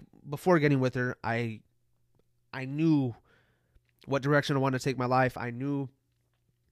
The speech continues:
how to take care of myself fully. And that's why I ended up moving out of my, my parents' house. She was there to witness it all.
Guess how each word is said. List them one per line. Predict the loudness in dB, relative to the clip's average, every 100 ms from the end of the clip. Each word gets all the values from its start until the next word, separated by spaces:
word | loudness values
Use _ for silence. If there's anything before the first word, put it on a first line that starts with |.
| _ _
how | -6 -4
to |
take | -2 -4
care | 0 2
of |
myself | 2 -2 -4 -4
fully. | 4 4 4 -4 _ _
And | -4
that's | -4 0
why | 0
I | 2
ended | 0 0
up | -2
moving | -2 -4 -2
out | 0 0 0
of | -6 -4
my, | -4 -4 -4
my | -8
parents' | -2 -4 -4
house. | -8 -12 -14
She | -12 -10
was | -6
there | -8
to |
witness | -6 -6 -6
it | -4
all. | -2 -2